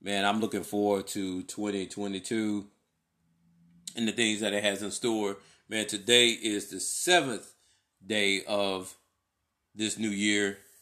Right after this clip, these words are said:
And, man, I wanna thank God for allowing us to be able to share with you, the masses, this podcast on what we call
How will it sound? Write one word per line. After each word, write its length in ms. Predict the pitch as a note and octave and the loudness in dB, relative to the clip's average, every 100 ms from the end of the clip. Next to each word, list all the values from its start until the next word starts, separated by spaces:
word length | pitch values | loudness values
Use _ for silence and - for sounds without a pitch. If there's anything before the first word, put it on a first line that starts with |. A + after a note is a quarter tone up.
| _ _ _ - | _ _ _ -14
And, 140 | G2 | -4
man, 160 | G#2+ G#2+ | 0 2
I 80 | |
wanna 240 | A2 G#2 F#2+ | 0 0 -2
thank 220 | G2+ F#2+ | -2 2
God 340 | G2 F#2+ F#2 | 8 8 6
for 260 | F2+ G2 F2+ | 2 -2 0
allowing 400 | F2+ G2 F#2+ F#2 | 4 6 6 0
us 180 | F#2 - | -6 -8
to 60 | |
be 120 | F2+ G2 | -4 -4
able 140 | E2+ | -4
to 40 | |
share 240 | F2 A2+ G2+ | -6 -4 -4
with 220 | F#2 E2+ | -6 -6
you, 120 | G2+ | -6
the 160 | F2+ F2+ | -6 -4
masses, 500 | G2+ G#2 G2+ F#2 E2 | 2 2 2 -2 -8
this 160 | G2 F2+ | -8 -2
podcast 600 | G#2+ F#2+ F2+ F#2 F2 F2 | 4 4 4 2 0 0
on 100 | F2+ | -4
what 140 | F2 | -4
we 100 | F2 | -4
call 540 | G2 F#2 F2 E2+ E2 | 0 4 6 4 0